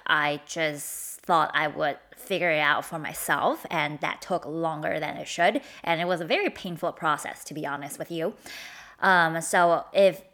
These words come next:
this is something you struggle with, like, I knew I wasn't alone, but I felt like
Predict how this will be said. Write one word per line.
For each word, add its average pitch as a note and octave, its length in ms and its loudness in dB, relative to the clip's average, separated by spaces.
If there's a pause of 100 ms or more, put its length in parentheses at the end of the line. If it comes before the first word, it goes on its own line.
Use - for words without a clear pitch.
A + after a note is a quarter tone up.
(160)
this F3+ 140 -2
is F#3+ 100 0
something F#3 300 -4
you E3+ 160 -4
struggle G#3+ 340 2
with, G3 340 4 (800)
like, F#3 240 -2
I A#3 160 2
knew C4 300 4
I E3 100 6
wasn't - 320 -4
alone, D3 500 -6 (380)
but D3+ 540 0 (260)
I G3+ 320 0
felt A#3 380 0
like E3 460 -6